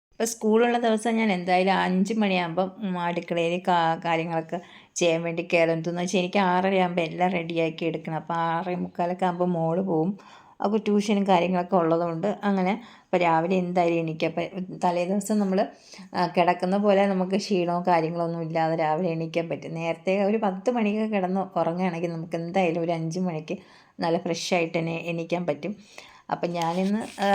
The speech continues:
അത്യാവശ്യം കുഴപ്പമൊന്നും ഇല്ലാത്ത രീതിയിൽ തന്നെയാണ് എണീറ്റത്. എന്നാലും ഒരു മടിയായിരുന്നു കേട്ടോ രാവിലെ. അങ്ങനെ പിന്നെ ചോറിനുള്ള കാര്യങ്ങളൊക്കെ റെഡിയാക്കി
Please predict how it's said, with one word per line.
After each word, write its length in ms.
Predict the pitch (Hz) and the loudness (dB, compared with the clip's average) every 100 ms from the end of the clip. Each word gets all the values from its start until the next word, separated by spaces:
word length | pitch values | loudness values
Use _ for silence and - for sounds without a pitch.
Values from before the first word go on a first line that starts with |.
| 196 | 4
അത്യാവശ്യം 560 | 220 214 214 214 247 | 2 0 2 2 0
കുഴപ്പമൊന്നും 500 | 226 214 196 208 220 | 4 4 4 0 2
ഇല്ലാത്ത 420 | 220 202 208 208 240 | 2 4 4 2 2
രീതിയിൽ 440 | 214 190 208 214 208 | 4 6 6 4 2
തന്നെയാണ് 320 | 196 202 202 | 2 4 4
എണീറ്റത്. 440 | 180 175 180 185 | 2 -2 0 0
എന്നാലും 400 | 170 165 175 208 | 0 0 2 2
ഒരു 100 | 196 | 2
മടിയായിരുന്നു 640 | 196 190 175 185 170 151 | 2 2 4 6 6 2
കേട്ടോ 200 | 147 143 | -2 -4
രാവിലെ. 320 | 156 147 147 160 - - - - _ | -4 -2 -4 -8 -16 -20 -20 -20 _
അങ്ങനെ 260 | - 175 175 | -10 -6 -2
പിന്നെ 400 | 180 175 175 180 160 - - _ _ - _ _ _ _ _ - - | -2 0 0 -2 -6 -16 -20 _ _ -20 _ _ _ _ _ -16 -6
ചോറിനുള്ള 500 | - 185 175 180 180 | 4 4 4 0 -2
കാര്യങ്ങളൊക്കെ 640 | 180 185 170 165 160 156 160 | 0 2 2 2 -4 -4 -2
റെഡിയാക്കി 500 | 156 160 156 185 | 0 0 -2 -6